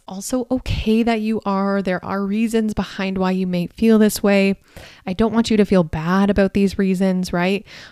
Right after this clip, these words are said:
All of this, all that I share here is just information for your learning. There's no shame. There's no shame in having these things. I have been in all of these places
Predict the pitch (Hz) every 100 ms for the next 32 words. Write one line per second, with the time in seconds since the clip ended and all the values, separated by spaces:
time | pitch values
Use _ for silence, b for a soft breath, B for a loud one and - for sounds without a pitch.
0 | B - 202 214 220 208 180 190 233 -
1 | 190 190 196 202 196 190 202 180 190 180
2 | 190 180 - 240 226 - 214 226 190 175
3 | - 185 180 180 175 165 165 170 196 214
4 | 226 - _ _ _ _ _ _ - 208
5 | 202 208 214 - 185 170 175 B B B
6 | B 190 190 196 190 202 208 - 175 170
7 | 180 185 175 170 175 170 - 175 175 -
8 | 196 202 196 202 - 190 190 214 - -
9 | 185 - 180 180 175 175 - - 175 -
10 | 175 170